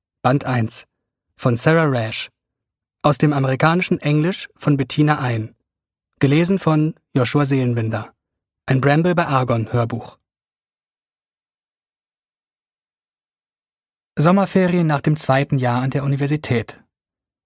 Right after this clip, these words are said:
Wie konnte ich nur denken, dass mir das stehen würde? Dieses lachsfarbene Hemd, meine ich.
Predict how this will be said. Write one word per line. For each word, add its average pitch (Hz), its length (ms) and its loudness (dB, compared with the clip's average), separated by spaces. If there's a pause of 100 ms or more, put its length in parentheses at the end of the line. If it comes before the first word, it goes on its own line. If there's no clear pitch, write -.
(1120)
Wie 131 140 -2
konnte 170 380 0
ich 202 180 -8
nur - 120 -14
denken, 151 380 -2
dass 170 160 -4
mir 156 120 -2
das 151 220 -2
stehen 151 460 -2
würde? 127 340 -2 (1120)
Dieses 151 520 -2
lachsfarbene 147 680 0
Hemd, 139 360 0
meine 123 300 0
ich. - 200 -8